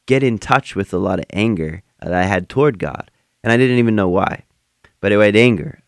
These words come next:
I was frustrated. I couldn't connect. I felt disconnected. I felt all of these things in me.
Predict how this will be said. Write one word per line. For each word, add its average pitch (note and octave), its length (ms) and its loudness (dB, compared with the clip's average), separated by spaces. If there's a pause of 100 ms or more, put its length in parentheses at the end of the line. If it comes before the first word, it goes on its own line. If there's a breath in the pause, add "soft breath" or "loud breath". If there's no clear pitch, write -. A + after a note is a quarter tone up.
I G2+ 60 -2
was G#2+ 160 -2
frustrated. F#2 720 -2
I F#2 60 -4
couldn't - 300 -6
connect. A2+ 460 0
I G2+ 60 -4
felt A2 320 0 (300 soft breath)
disconnected. G#2+ 640 0
I G2+ 60 0
felt A2+ 240 0
all A#2+ 180 4
of A2+ 120 -4
these G2+ 220 -8
things B2 300 -4
in F#2 160 -2
me. F2 200 -2